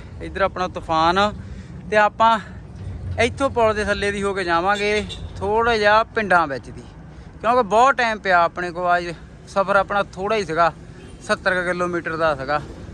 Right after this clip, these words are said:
ਸਾਰੇ ਆਪਾਂ ਨੂੰ ਪੱਚੀ ਤੀਹ ਕਿਲੋਮੀਟਰ ਰਹਿ ਗਏ ਆ। ਤੇ ਮੈਂ ਕਿਹਾ ਪਿੰਡਾਂ ਵਿੱਚ ਦੀ ਚੱਲਦੇ ਆ, ਆਨੰਦ ਮਾਣਦੇ। ਰੋਡ 'ਤੇ ਤਾਂ ਯਾਰ ਘੋੜਾ ਭਜਾਉਣ ਵਾਲਾ ਕੰਮ ਆ, ਮਜ਼ਾ ਜਿਹਾ ਨਹੀਂ ਆਉਂਦਾ ਜਿੱਦਾਂ ਹਾਈਵੇ 'ਤੇ।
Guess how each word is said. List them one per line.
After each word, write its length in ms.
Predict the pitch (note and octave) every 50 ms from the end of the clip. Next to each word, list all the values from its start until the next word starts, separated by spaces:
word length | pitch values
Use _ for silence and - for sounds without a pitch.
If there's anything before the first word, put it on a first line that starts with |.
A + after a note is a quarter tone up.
| - - -
ਸਾਰੇ 340 | - F#3+ G3 G#3+ A3+ A#3 A3+
ਆਪਾਂ 220 | G#3 G3+ G#3 G#3
ਨੂੰ 80 | G#3 G3+
ਪੱਚੀ 280 | G#3 G#3 - - G3+ F#3+
ਤੀਹ 160 | - G#3+ G#3+
ਕਿਲੋਮੀਟਰ 400 | G#3+ G3+ G3+ G3 F#3+ F#3+ F3+ F#3
ਰਹਿ 200 | E3+ D#3+ D#3 E3+
ਗਏ 200 | F#3 G3 G3+ G3 F#3+
ਆ। 120 | F#3 F3 - - - - - - - - - - - - - - - - - - -
ਤੇ 220 | E3+ E3 E3 E3+
ਮੈਂ 120 | E3+ F3+ F#3
ਕਿਹਾ 100 | G3+ G3+
ਪਿੰਡਾਂ 320 | G3+ G3 F3+ F3 F3+ F3
ਵਿੱਚ 160 | E3 E3+ F3 E3+
ਦੀ 80 | E3+ D#3+
ਚੱਲਦੇ 320 | E3+ E3 D#3 D#3 E3 F3
ਆ, 20 |
ਆਨੰਦ 260 | F3 E3+ E3 E3 D#3 E3
ਮਾਣਦੇ। 480 | E3 E3 E3 E3 D#3+ E3 D#3 E3 E3 D#3 C#3+ - - F3+
ਰੋਡ 300 | F3+ F#3+ G3 G3+ G#3 G3+
'ਤੇ 140 | G3+ G#3
ਤਾਂ 100 | G3+ G#3
ਯਾਰ 160 | G#3 G#3 G#3 G3+ G3
ਘੋੜਾ 180 | G3+ F#3+ F3+ F3
ਭਜਾਉਣ 280 | F3+ G3 G3+ F#3+ F#3+
ਵਾਲਾ 200 | F3+ F3 E3+ E3+
ਕੰਮ 200 | E3 F3 F3 F3
ਆ, 60 | F#3 F#3+
ਮਜ਼ਾ 360 | F#3 F3 E3+ F3 F3+ F3+ F3
ਜਿਹਾ 160 | F3+ G3 G3+
ਨਹੀਂ 160 | F#3+ F3 D#3+ D3
ਆਉਂਦਾ 200 | C#3 C#3 C#3 C#3
ਜਿੱਦਾਂ 200 | C#3 - D3 D3+
ਹਾਈਵੇ 320 | D#3 D3 D3 C#3+ C#3+ D3+
'ਤੇ। 220 | D3+ F3+ G#3 A3+